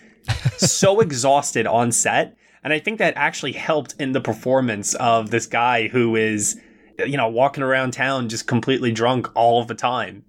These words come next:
Speaker 2: or hungover or whatever it is. It, I, I think it all worked.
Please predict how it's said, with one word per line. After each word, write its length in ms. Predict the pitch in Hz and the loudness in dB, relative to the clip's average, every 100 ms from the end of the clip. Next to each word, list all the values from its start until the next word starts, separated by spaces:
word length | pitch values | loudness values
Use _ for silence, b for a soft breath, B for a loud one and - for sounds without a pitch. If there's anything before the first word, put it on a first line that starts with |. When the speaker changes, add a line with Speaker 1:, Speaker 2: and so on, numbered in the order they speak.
| _ | _
Speaker 2:
or 200 | - 127 | -4 -2
hungover 460 | 131 127 117 123 123 | 0 0 0 0 2
or 240 | 127 120 | 4 4
whatever 400 | 113 117 117 113 | 4 2 2 0
it 60 | 107 | 0
is. 280 | 127 110 98 | 0 0 -2
It, 120 | 117 | -2
I, 140 | 123 135 | -2 -2
I 180 | 127 180 | -2 -2
think 220 | 262 240 | -2 -2
it 80 | 170 | 2
all 160 | 160 | 2
worked. 360 | 123 139 - | 2 -2 -4